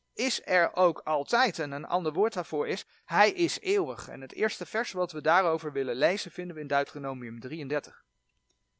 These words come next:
Deuteronomium drieëndertig, vers zevenentwintig. En in Deuteronomium drieëndertig, vers zevenentwintig, daar lezen we:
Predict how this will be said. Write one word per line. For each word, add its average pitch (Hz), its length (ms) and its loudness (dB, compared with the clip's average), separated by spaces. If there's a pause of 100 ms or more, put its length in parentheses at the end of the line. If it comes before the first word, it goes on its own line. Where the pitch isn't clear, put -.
(180)
Deuteronomium 190 800 2
drieëndertig, 151 840 -4 (540)
vers - 300 -6
zevenentwintig. 135 880 -8 (2750)
En 139 160 -10
in 139 80 -8
Deuteronomium 180 680 2
drieëndertig, 202 520 2
vers - 180 -4
zevenentwintig, 185 760 -2
daar 123 180 0
lezen 202 400 2
we: 226 140 -2